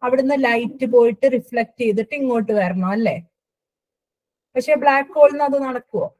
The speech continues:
അല്ല, ആ ഒരു ലൈറ്റ് black ഹോളിൽ നിന്ന് വരുവോ? ഇല്ലല്ലോ. നമുക്ക് black hole എന്ന് പറയുന്ന എന്താ? full black ആണ്, അവിടുന്ന് ലൈറ്റ് ഒന്നും വരുന്നില്ല അല്ലേ?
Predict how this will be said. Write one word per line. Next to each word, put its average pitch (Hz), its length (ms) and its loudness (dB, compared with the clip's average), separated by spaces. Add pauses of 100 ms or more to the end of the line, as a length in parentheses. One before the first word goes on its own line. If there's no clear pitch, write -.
(180)
അല്ല, - 440 -6
ആ 254 80 -6
ഒരു 269 160 0
ലൈറ്റ് 285 480 2
black 269 360 0
ഹോളിൽ 277 140 6
നിന്ന് 269 140 0
വരുവോ? 254 420 -2 (340)
ഇല്ലല്ലോ. 247 560 -4 (840)
നമുക്ക് 226 280 -6
black 220 440 0
hole 339 260 -2
എന്ന് 349 160 -8
പറയുന്ന 311 400 -2
എന്താ? 285 360 0 (260)
full 311 180 -8
black 294 380 0
ആണ്, 247 100 0
അവിടുന്ന് 247 280 -4
ലൈറ്റ് 247 360 -8
ഒന്നും 311 260 -8
വരുന്നില്ല 269 560 -4
അല്ലേ? 196 360 -2